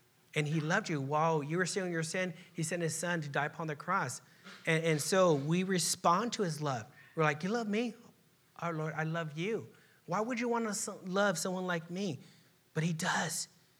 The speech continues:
He likes you too. So God loves us. He likes us.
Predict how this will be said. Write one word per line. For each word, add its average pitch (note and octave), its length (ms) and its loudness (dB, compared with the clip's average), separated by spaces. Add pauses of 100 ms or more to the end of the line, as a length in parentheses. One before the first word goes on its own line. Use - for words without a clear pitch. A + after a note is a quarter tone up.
(360)
He F#3 140 -2
likes F#3 420 -2
you B2 80 -4
too. A3 340 -6 (380)
So G#3+ 380 10
God F#3+ 360 2
loves G3+ 300 4
us. D#3+ 160 0
He G3+ 140 0
likes G3 480 -2
us. C3+ 300 -6